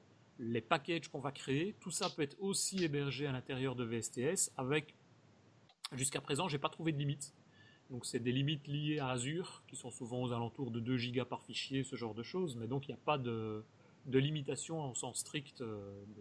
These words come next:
de, de l'utilisation de V S T S. Donc au niveau prix, je dirais qu'il n'y a pas réellement de, de problème. Pour tester, cinq users, c'est largement suffisant, et pour pouvoir, euh, travailler avec d'autres utilisateurs en petites équipes, en petits projets,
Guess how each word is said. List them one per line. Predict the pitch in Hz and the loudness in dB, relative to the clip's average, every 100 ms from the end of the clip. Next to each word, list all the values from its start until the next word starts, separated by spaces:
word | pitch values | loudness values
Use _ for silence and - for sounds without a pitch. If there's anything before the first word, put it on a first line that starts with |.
| 110 | -10
de, | 107 | -4
de | |
l'utilisation | 120 117 120 117 - 135 | -4 -2 -2 -2 -4 -6
de | |
V | 113 | -8
S | - | -10
T | - | -8
S. | - - - - - - - - - - - - | -10 -10 -16 -20 -20 -16 -16 -14 -18 -20 -20 -2
Donc | 127 170 180 - - - | 4 6 4 -6 -18 -2
au | 165 | 0
niveau | 151 143 | 2 0
prix, | 135 190 185 | 0 -2 -2
je | |
dirais | 139 139 151 | -2 -4 -2
qu'il | 139 | -4
n'y | |
a | - | 0
pas | 156 | 2
réellement | 147 151 151 151 156 147 | 4 2 2 0 2 2
de, | 127 117 113 | 0 0 0
de | 117 | 0
problème. | 135 131 123 151 185 214 - - | 0 0 2 2 0 -4 -12 -16
Pour | 139 | -10
tester, | - 147 - 151 147 131 | -4 -2 0 0 2 0
cinq | - 127 | -2 -6
users, | 131 127 135 135 | -4 0 0 -2
c'est | 113 | -6
largement | 120 110 117 117 | -8 -4 -4 -4
suffisant, | - - 113 151 170 175 170 | -6 -8 -2 2 2 0 -4
et | 127 | -6
pour | 135 | -6
pouvoir, | - 120 120 127 123 110 | -4 -2 4 4 4 0
euh, | 107 | -4
travailler | - 131 127 127 | 0 2 2 2
avec | 113 107 | 0 -2
d'autres | 131 117 | -4 -4
utilisateurs | 117 120 110 113 143 127 | -8 -8 -4 -4 -2 -4
en | 107 | -4
petites | - 104 | -10 -10
équipes, | 107 - 147 | -8 -6 -6
en | 120 | -8
petits | - 135 | -10 -12
projets, | - 113 147 | -8 -2 -2